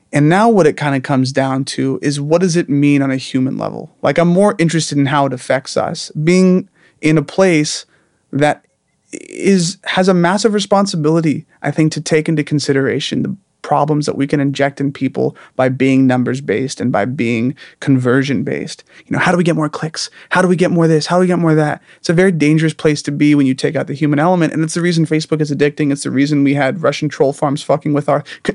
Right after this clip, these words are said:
actually currently fucking with the twenty twenty elections. So don't think that it's like, anyways.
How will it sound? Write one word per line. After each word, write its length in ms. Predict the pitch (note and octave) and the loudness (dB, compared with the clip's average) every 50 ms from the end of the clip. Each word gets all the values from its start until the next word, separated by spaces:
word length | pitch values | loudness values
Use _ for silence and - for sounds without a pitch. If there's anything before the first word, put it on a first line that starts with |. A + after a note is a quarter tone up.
| - - | -2 -2
actually 380 | - F#3 G3 - - F3+ E3 D#3+ - - _ _ _ | -2 -2 0 0 0 -2 -2 -2 -8 -14 _ _ _
currently 440 | - - - C4 D4 D4+ A3+ G3+ D3 | -2 2 4 4 6 6 4 2 0
fucking 360 | - - C#3+ C3 - C#3 C3 | 2 2 0 0 0 0 0
with 200 | C3 C3 C3 - | 0 0 -2 -2
the 100 | - D3 | -4 -4
twenty 240 | - - C#3+ A#2+ - | -2 -2 -2 -2 -2
twenty 220 | - - B2+ - | -2 -4 -4 -2
elections. 500 | F#2+ G2+ A2 - - - - G#2 G#2 - _ - - - - - - | -2 -4 -6 -6 -8 -8 -8 -8 -8 -10 _ -20 -20 -20 -20 -12 -6
So 160 | - D3 C#3 | -2 0 2
don't 260 | C#3 E3+ F#3+ G3 G3 | 4 4 2 2 2
think 200 | F#3 E3+ F3 D#3+ | 0 0 0 0
that 120 | D#3+ D3+ C#3+ | 0 0 0
it's 220 | C3+ - - - | -2 -4 -4 -4
like, 160 | - F2 - - - - _ | -6 -6 -6 -8 -12 -8 _
anyways. 440 | - C#3+ C#3 B2+ B2+ - - - - | -2 -2 -2 -2 -2 -4 -6 -10 -14